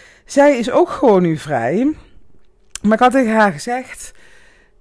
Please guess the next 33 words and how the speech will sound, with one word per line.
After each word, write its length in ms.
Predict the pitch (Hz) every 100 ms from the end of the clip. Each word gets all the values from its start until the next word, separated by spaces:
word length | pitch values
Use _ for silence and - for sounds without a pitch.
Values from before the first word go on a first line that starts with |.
| _ _ _
"Zet 320 | - 247 277
voor 120 | - 240
mij 220 | 214 -
even 280 | 202 185 160
wat 160 | 151
instructies, 1000 | 135 - - 240 277 - 277 277 - -
eh, 320 | 269 254 254 254
in 300 | - 196 196
Asana." 680 | - - - 208 220 226 226
Dat 120 | 214 165
is 140 | -
dan 180 | 156 156
de 260 | 143 151 -
project 400 | - 170 147 -
management 480 | 165 196 - 202 190
tool 240 | 202 202
waar 100 | 196
ik 100 | 185
mee 140 | 190 180
werk. 460 | 185 214 220 - -
Aanrader 640 | - 180 185 175 175 175 185
trouwens. 600 | - 180 190 262 - _ _ _ _ _ _ _ _
Eh, 340 | - 202 190 190
"Zet 160 | 262
daar 120 | 269
even 180 | - 202
wat 120 | 208
instructies 840 | - 160 - 262 - - 233 214 -
hoe 260 | 190 277
ik 60 | -
het 140 | 262
moet 240 | 160 156 139
doen. 380 | 180 277 415